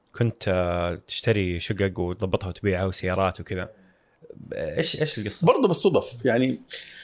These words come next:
Speaker 2: صدفة غريبة. كان في واحد، آه،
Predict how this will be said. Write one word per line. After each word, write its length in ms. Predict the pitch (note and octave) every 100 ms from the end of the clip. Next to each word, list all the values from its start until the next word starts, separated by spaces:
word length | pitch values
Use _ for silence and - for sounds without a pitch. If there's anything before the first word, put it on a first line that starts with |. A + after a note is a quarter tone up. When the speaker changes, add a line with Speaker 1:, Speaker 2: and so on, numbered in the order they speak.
| -
Speaker 2:
صدفة 280 | - - F3
غريبة. 340 | C3+ D#3 C#3+ A#2+
كان 600 | C3+ C#3 A#2 A#2 A2+ A#2
في 220 | - C#3+
واحد، 540 | D#3 D3+ - B2+ G2+
آه، 800 | G#2 F#2 F#2 F#2 F2+ F2 E2+ C3